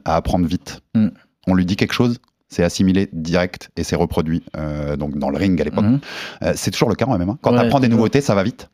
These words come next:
Speaker 2: Ouais, ça me surprend d'ailleurs, parce que des fois, Boris, il me dit, il me montre une technique, il me dit, « Purée, t'apprends trop vite, toi. » Et après, je me dis, « Ah oui, c'est,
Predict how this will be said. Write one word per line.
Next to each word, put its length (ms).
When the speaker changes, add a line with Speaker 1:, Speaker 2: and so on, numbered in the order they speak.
Speaker 2:
Ouais, 160
ça 140
me 40
surprend 320
d'ailleurs, 200
parce 140
que 120
des 160
fois, 160
Boris, 340
il 60
me 40
dit, 220
il 60
me 60
montre 180
une 80
technique, 280
il 20
me 60
dit, « 280
Purée, 200
t'apprends 260
trop 180
vite, 200
toi. » 140
Et 20
après, 200
je 60
me 40
dis, « 60
Ah 80
oui, 100
c'est, 160